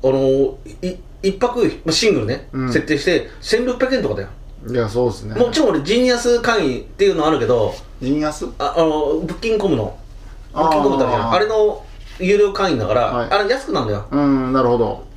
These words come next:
Speaker 1: それでも、千五百の千六百円だよ。
Speaker 2: はいはいはい。いや、それでもやっぱり、
Speaker 1: やっぱり、
Speaker 2: うん。
Speaker 1: 俺、その、あそこ行ったじゃん。
Speaker 2: な-、
Speaker 1: あの、豆腐行ってたから、
Speaker 2: うん。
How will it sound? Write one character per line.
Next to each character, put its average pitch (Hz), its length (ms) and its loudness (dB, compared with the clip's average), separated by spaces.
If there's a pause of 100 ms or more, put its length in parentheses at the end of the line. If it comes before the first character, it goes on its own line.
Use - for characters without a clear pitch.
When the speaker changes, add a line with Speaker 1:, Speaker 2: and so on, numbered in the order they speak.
Speaker 1:
そ 262 200 0
れ - 20 0
で 294 80 2
も、 156 360 2
千 202 280 4
五 208 60 6
百 208 140 2
の 170 100 -2
千 156 160 2
六 143 120 0
百 151 120 0
円 131 60 2
だ 95 60 -6
よ。 87 60 -10
Speaker 2:
は 131 140 -2
い - 20 0
は 110 60 -2
い - 20 -2
は 101 400 -4 (800)
い。 - 40 -12
い 147 40 4
や、 156 80 4
そ 175 180 2
れ 214 80 4
で 240 80 4
も 220 100 2
や 180 80 4
っ - 80 -8
ぱ 180 100 4
り、 156 100 4
Speaker 1:
や 139 60 6
っ 135 40 2
ぱ 147 60 0
り、 120 260 -4 (140)
Speaker 2:
う 147 100 0
ん。 151 60 6
Speaker 1:
俺、 190 140 4
そ 202 100 0
の、 180 340 2 (100)
あ 190 100 2
そ - 100 -8
こ 269 60 0
行 269 60 0
っ - 20 -6
た 269 80 2
じ 233 80 2
ゃ - 20 2
ん。 139 100 2
Speaker 2:
な-、 143 120 4
Speaker 1:
あ - 20 0
の、 147 280 -2
豆 285 240 4
腐 311 120 4
行 - 40 -2
っ - 20 -6
て - 180 -8
た 156 120 2
か 120 80 2
ら、 123 260 2
Speaker 2:
う 120 80 -2
ん。 107 100 -8